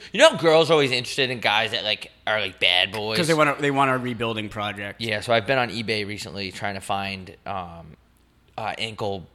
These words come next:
Speaker 1: bracelets. I think it would be so cool. Imagine going out with an ankle monitor.
Speaker 2: Wait,
Speaker 1: Like,
Speaker 2: if
Speaker 1: everyone would be looking at you like, "He's, he's the baddest motherfucker."
Speaker 2: W-, wait, how the fuck do you have an ankle monitor and you're out in public again, though? I always
Speaker 1: You, you have, like, a,
Speaker 2: There's a
Speaker 1: there's, it's like a
Speaker 2: radius?
Speaker 1: dog. There's an electric fence.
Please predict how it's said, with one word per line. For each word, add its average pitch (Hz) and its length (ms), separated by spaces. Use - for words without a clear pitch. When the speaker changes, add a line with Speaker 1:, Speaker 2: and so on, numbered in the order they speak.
Speaker 1:
bracelets. 104 340
I 156 80
think 180 100
it 147 40
would 107 80
be 98 80
so 113 340
cool. 113 320
Imagine 131 320
going 139 160
out 117 140
with 120 120
an - 60
ankle 98 240
monitor. 120 480
Speaker 2:
Wait, 180 120
Speaker 1:
Like, 143 100
Speaker 2:
if 135 60
Speaker 1:
everyone 147 240
would 143 80
be 127 60
looking 117 280
at 127 60
you 123 80
like, 107 100
"He's, 127 240
he's 131 220
the 113 80
baddest 107 580
motherfucker." 101 640
Speaker 2:
W-, 151 100
wait, 160 160
how 165 160
the 214 100
fuck 240 240
do 208 80
you - 20
have 185 60
an 156 60
ankle 135 240
monitor 127 240
and 117 100
you're 113 160
out 113 180
in 110 100
public 110 340
again, 92 280
though? 85 200
I 123 80
always 131 220
Speaker 1:
You, 143 160
you 180 160
have, 165 200
like, 147 140
a, 127 180
Speaker 2:
There's 135 280
a 143 60
Speaker 1:
there's, 139 200
it's 135 180
like 156 80
a - 40
Speaker 2:
radius? 117 100
Speaker 1:
dog. 123 420
There's 107 140
an 120 80
electric 120 280
fence. 98 540